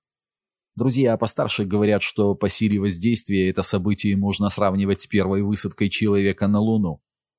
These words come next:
Однако десять лет спустя очередное восхождение на Эверест определило траекторию моей жизни. Двадцать второго мая тысяча девятьсот шестьдесят третьего года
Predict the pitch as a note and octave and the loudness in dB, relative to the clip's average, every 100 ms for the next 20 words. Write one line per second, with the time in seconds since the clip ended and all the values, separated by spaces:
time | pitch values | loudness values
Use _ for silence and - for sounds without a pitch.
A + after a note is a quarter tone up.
0 | _ _ _ F2+ E3+ G#3+ G3 F3 C3+ G2 | _ _ _ -6 -4 0 0 0 0 -2
1 | - - F2+ E2 - D#2+ - D3+ F3+ D3 | -2 -6 -4 -4 -6 -6 -6 -6 -6 -4
2 | A#2 A2+ A2+ G#2+ G2 F#2+ - F#2 F2+ F#2 | -2 0 2 2 2 0 -2 -2 -2 -2
3 | F2+ F2+ F2+ F2+ G#2 D#3+ - - - A2 | 0 0 -2 -2 -4 -4 -8 -8 -6 -4
4 | F#2 F2+ E2 F#2+ C#3+ D#3 - F#2 E2 - | -4 -4 -4 -2 -2 -2 -2 -2 -4 -4
5 | F#2 F2+ G#2 A2 A#2+ F#2 E2 D2 F2 E2+ | -2 0 0 -4 -4 -4 -4 -4 -6 -6
6 | D2+ A#1 - - _ _ _ _ _ _ | -8 -12 -16 -20 _ _ _ _ _ _
7 | _ _ _ _ _ _ _ - F2+ E3 | _ _ _ _ _ _ _ -8 -2 0
8 | - F#3 - C#3 D3+ D3 A2+ A2 B2+ - | -2 -4 -2 0 2 2 2 0 -2 -2
9 | G#2+ G#2 F#2 F#2 - F2+ - E2+ E2 E2+ | -2 0 0 0 0 -2 -2 -4 -4 -4
10 | E2+ D#2 E2+ D#2+ D#2 G#2 A2 A#2 B2 A2+ | -4 -4 -4 -6 -4 -4 -4 -2 -2 0
11 | B2 | -2